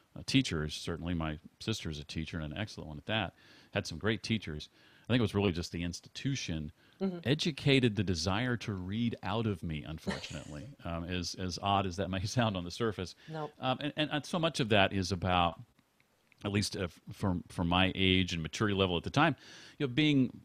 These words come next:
Speaker 1: forced, for lack of a better word, to read things that I just was not interested in
Speaker 2: Mm-hmm.
Speaker 1: reading. And so I went through much of middle school and high school then not reading much at all. Um, and then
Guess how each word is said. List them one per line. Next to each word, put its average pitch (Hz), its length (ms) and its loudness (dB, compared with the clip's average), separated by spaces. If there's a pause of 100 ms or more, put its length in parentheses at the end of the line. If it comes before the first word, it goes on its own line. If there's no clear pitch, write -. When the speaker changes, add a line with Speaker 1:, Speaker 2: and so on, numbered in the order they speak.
(140)
Speaker 1:
forced, 151 560 0
for - 260 -4
lack 110 220 4
of 101 40 0
a 98 60 0
better 113 160 4
word, 101 180 4
to 101 100 0
read 113 320 6
things 110 220 4
that - 160 0
I 123 80 -4
just 113 260 -4
was 101 160 -2
not 95 240 0
interested 95 520 -6
in 80 80 -6
Speaker 2:
Mm-hmm. 80 140 -4
Speaker 1:
reading. 104 360 -2 (800)
And 107 220 2
so 107 340 6
I 101 140 8
went 139 160 2
through 110 120 2
much 113 240 4
of 95 80 0
middle 107 160 2
school 98 220 0
and 85 80 0
high 143 220 0
school 87 400 -4
then 82 320 -2
not 117 320 2
reading 85 340 -2
much 87 400 -2 (100)
at 82 120 -8
all. 98 500 -4 (540)
Um, 92 320 6
and 101 180 6
then 113 360 6